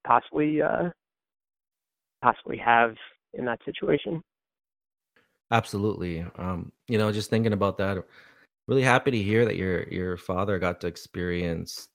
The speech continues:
Speaker 2: the, you know, obviously the joy of a grandchild, like, and the first of the family. So that's something that's pretty special that you, you all got to take part in that.
Speaker 1: Yeah. Yeah. And the, one of the,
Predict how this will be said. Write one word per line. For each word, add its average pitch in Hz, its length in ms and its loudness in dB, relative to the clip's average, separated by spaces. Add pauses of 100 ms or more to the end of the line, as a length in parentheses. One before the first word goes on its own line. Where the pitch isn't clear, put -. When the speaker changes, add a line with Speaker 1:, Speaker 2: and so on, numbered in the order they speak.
Speaker 2:
the, 85 480 -8
you 80 380 -10
know, 80 120 -4
obviously 80 380 -10
the 80 80 -10
joy 85 420 -4
of 80 200 -10 (200)
a 80 60 -14
grandchild, 78 680 -8
like, 82 200 -14 (420)
and 95 140 0
the 90 60 -2
first 101 360 0
of 90 80 -6
the 90 100 -6
family. 92 500 -4
So - 160 -12
that's 92 240 -10
something 92 360 -6
that's 85 260 -8 (120)
pretty 90 260 -8
special 90 500 -6
that 85 140 -8
you, 85 240 -10 (400)
you 95 100 0
all 95 100 4
got 95 160 0
to 87 340 0 (360)
take 95 200 -2
part 131 200 2
in 90 100 0
that. 73 260 -8 (1500)
Speaker 1:
Yeah. 104 220 2 (800)
Yeah. 120 340 8
And 143 240 2 (480)
the, 131 320 6 (800)
one 143 280 4
of 135 100 6
the, 117 380 4